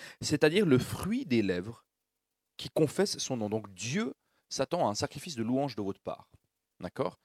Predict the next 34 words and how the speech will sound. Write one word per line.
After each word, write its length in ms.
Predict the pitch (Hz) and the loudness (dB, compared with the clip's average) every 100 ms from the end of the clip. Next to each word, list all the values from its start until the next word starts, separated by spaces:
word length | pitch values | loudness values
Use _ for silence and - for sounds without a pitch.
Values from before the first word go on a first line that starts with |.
| _ _ | _ _
Et 80 | 104 | -10
ça, 120 | - | -6
c'est 120 | 170 120 | -4 -2
dans 140 | 123 | 2
le 160 | 117 - | 2 0
Nouveau 560 | 107 110 143 143 104 | -2 -4 -4 -2 -2
Testament, 480 | 98 92 - 85 71 | -2 -4 -6 -8 -6
pas 140 | - 117 | 0 2
dans 100 | 107 | 2
l'Ancien, 380 | 92 - 80 | -2 -4 -8
hein. 200 | 80 143 - _ _ _ _ _ _ | -10 -12 -14 _ _ _ _ _ _
Donc, 380 | 185 117 82 - _ | 0 0 -4 -12 _
Dieu 360 | 92 87 107 196 | -18 -4 2 4
s'attend 340 | - 143 104 - | 2 0 -2 -2
à 100 | 101 | -4
ce 100 | - | -2
que 80 | 117 | -2
vous 180 | 107 | 0
le 140 | 110 107 | 2 4
louiez, 680 | 104 127 190 120 98 120 - _ _ _ _ _ - | 4 2 0 2 0 0 -6 _ _ _ _ _ -14
à, 140 | - - - | -14 -12 -2
que 80 | |
vous 160 | 120 117 | 0 0
fassiez 380 | - 147 - 156 | 0 2 2 -4
un 80 | 110 | -4
sacrifice 560 | - 160 - 135 143 113 | -4 -4 -6 -10 -10 -4
de 80 | |
louange 460 | 101 101 90 110 - | -2 0 0 -2 -4
avec 240 | 110 110 - | -2 -2 -2
le 80 | |
fruit 300 | 104 - - | -6 -6 -6
de 80 | - | -4
vos 160 | 92 95 | -2 2
lèvres, 300 | 87 120 | 2 0